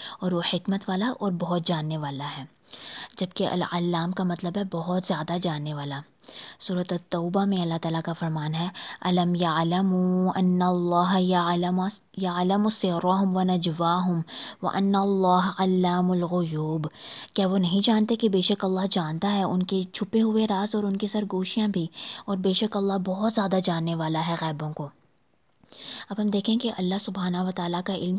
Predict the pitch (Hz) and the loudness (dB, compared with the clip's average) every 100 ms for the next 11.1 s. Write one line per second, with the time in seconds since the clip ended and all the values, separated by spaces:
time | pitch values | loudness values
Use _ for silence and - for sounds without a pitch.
0 | 208 160 - 175 180 175 180 185 - 180 | -2 -6 -6 -8 -6 -6 -6 -6 -4 -6
1 | 180 196 - 151 139 139 151 - - - | -4 -8 -6 -6 -8 -10 -10 -10 -14 -20
2 | - - - - - - - 196 220 196 | -20 -18 -16 -14 -12 -12 -4 -2 0 0
3 | 185 180 180 175 180 185 170 165 175 196 | 0 -2 -2 -2 0 0 0 -2 0 0
4 | 185 180 170 170 180 - 170 - 170 165 | 0 -2 -2 -2 -4 -6 -8 -4 -4 -4
5 | 160 - 170 185 220 - - 180 165 156 | -6 -6 -6 -4 -6 -8 -4 -4 -2 -6
6 | 175 - - 190 - 185 170 170 165 160 | -8 -16 -14 -12 -2 -2 -2 -4 -4 -6
7 | 165 170 190 180 - 202 - - - 208 | -4 -6 -6 -12 -10 -10 -10 -12 -6 -4
8 | 208 190 165 147 143 156 147 131 _ - | -2 -2 -4 -4 -6 -6 -6 -8 _ -18
9 | - - 190 180 180 185 - - 151 175 | -18 -6 -2 -2 -2 -6 -6 -4 -2 0
10 | 190 185 185 170 165 156 - 160 156 156 | 0 0 0 -2 -2 -4 -4 -6 -6 -6